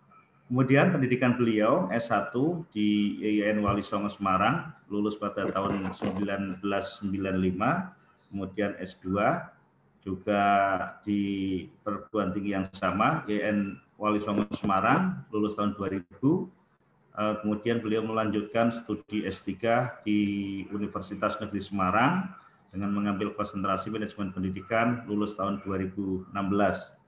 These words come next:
Beliau ini menjabat di beberapa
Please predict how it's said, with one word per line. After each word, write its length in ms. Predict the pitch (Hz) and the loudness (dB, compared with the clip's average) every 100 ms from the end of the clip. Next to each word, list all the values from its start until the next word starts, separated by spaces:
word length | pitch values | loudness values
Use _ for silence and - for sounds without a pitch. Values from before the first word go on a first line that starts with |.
| - _ - - _ _ - | -20 _ -20 -20 _ _ -2
Beliau 240 | 131 139 143 | 6 8 8
ini 560 | 151 143 120 185 196 - - _ - - _ _ _ - _ 127 | 6 4 6 4 2 -4 -18 _ -20 -20 _ _ _ -20 _ 2
menjabat 480 | 131 123 - 143 | 4 4 4 4
di 80 | 143 | 4
beberapa 920 | 113 107 117 110 - 113 110 107 101 | -2 0 2 2 4 6 8 8 6